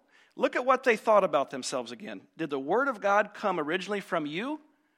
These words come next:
In other words, did they, did they create the gospel? Did they start the gospel? The answer is no.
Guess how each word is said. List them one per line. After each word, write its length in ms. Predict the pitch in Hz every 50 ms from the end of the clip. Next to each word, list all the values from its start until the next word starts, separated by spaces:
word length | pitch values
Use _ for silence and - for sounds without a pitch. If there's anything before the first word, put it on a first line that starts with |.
| _ _ -
In 120 | 190 208
other 160 | 233 247 254
words, 280 | 233 214 214 208 185 160
did 240 | 156 208 196 165 147
they, 400 | 185 190 220 254 294 302 294 285 - _ _ _ _ _ _ _
did 200 | 160 214 196 147
they 180 | 190 208 269
create 460 | 285 - - 277 285 277 294 320 294 -
the 60 | 311
gospel? 500 | 254 262 254 277 294 - - 311 330 302
Did 180 | 208 - 185
they 160 | 170 214 233 262
start 400 | - - - 226 214 262 277 -
the 80 | 302
gospel? 580 | 247 262 240 247 277 262 - - 302 302 302 294 _ _ _ _ _ _ -
The 120 | 214 226
answer 360 | 247 277 294 277 - 262 247 240
is 240 | 226 208 180 190
no. 460 | 208 240 277 302 311 269 170 107 -